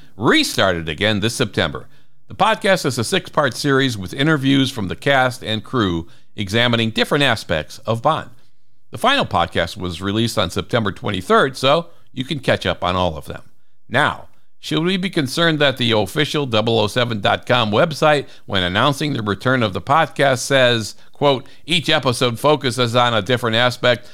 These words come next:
of the James Bond universe"? James Bond universe is in that quote. Yikes. Are they planning to release content on the different characters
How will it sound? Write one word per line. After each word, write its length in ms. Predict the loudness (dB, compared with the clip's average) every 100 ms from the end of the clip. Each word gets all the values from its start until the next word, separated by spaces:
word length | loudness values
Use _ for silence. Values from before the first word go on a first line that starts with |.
| -14 -2
of 160 | 0
the 100 | 2
James 380 | 2 2 2 0
Bond 360 | 0 2 2 4
universe"? 640 | 4 4 2 0 -2 -10 -16 -16 -16 -16 -16 -16 -16 -6
James 260 | -4 -2 0
Bond 260 | 0 0
universe 680 | 0 0 0 -2 -4 -8 -14 -16 -14
is 180 | -8 -4
in 120 | 0
that 180 | -2 0
quote. 340 | -2 -2 -4 -16 -16 -16 -14
Yikes. 480 | -8 -6 -6 -12 -14 -16 0
Are 120 | 2
they 160 | 2 -2
planning 400 | 2 2 4 2
to 100 | 2
release 320 | 2 0 -2
content 520 | 0 -2 0 -4 -4 -2
on 140 | 0
the 100 | 0
different 340 | -2 -4 -4 0
characters 560 | 0 0 -2 -4 -4